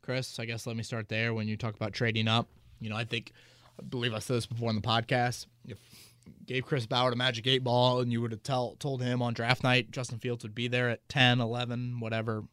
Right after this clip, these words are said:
he ended up going, uh, I think part of me believes the Colts would have sat out Carson Wentz and traded up for Fields. Um, now, that's me,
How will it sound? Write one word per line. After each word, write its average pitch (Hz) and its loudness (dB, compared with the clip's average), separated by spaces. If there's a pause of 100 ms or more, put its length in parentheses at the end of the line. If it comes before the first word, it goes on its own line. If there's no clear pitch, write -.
(180)
he 120 -4
ended 113 0
up 110 -4
going, 120 2 (680)
uh, 117 -2 (160)
I 143 8
think 156 4
part 139 2
of 135 -2
me 139 -2 (180)
believes 127 -4
the 127 -12
Colts 135 -8
would 135 -4
have 127 -6
sat 117 4
out 117 4
Carson 123 -2
Wentz 123 -2
and - -12
traded 120 0
up 117 -4
for 127 -6
Fields. - -8 (800)
Um, 98 -8
now, 117 2
that's 117 0
me, 117 10